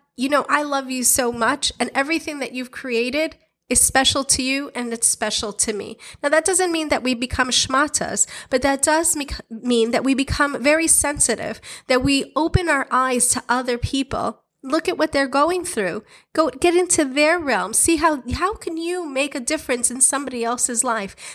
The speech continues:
The same way that you want to be treated nicely, treat others nicely. It's just the godly thing to do. All right. Always remember and never forget, God loves you tremendously. He's out there waiting for you to have a relationship.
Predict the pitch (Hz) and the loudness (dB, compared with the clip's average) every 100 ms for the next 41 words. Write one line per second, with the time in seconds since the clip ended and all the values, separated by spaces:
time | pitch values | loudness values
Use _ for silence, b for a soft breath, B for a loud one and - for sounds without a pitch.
0 | - 240 - 269 294 285 277 226 202 - | 0 4 4 2 0 0 0 0 0 -2
1 | 233 254 233 226 220 214 - 233 220 220 | -2 0 -2 -2 -4 -2 0 2 -2 -2
2 | 220 233 - 285 262 - 277 262 - 240 | -2 2 2 0 -4 -8 -6 -10 -4 -4
3 | 247 247 233 - 190 160 143 - - - | -2 -2 -2 -4 -4 -2 2 0 -2 -14
4 | B B - - - 339 - 240 214 214 | B B -4 -2 2 2 2 0 0 0
5 | 262 294 269 285 285 - 254 277 311 185 | 0 0 -4 -4 -6 -6 -4 -2 -4 -6
6 | - - 190 262 277 196 - 277 302 294 | -12 -4 2 4 4 4 4 4 2 0
7 | 285 277 262 254 254 247 262 226 165 - | -2 0 0 0 0 -2 0 0 -2 -6
8 | 233 247 262 269 262 233 262 240 262 269 | 2 2 2 -2 0 2 2 0 -2 0
9 | - 269 262 262 262 269 262 254 202 175 | -2 -2 -6 0 0 2 2 2 2 -2
10 | B B B 247 240 - 247 254 - 156 | B B B 4 4 6 4 4 2 2
11 | 190 - 202 240 269 254 202 196 - 226 | 0 -8 -4 0 0 0 -4 -8 -2 0
12 | 214 277 220 - 214 202 220 226 208 202 | 4 6 4 2 0 2 2 2 2 2
13 | 233 220 - 170 | 0 -2 -2 -4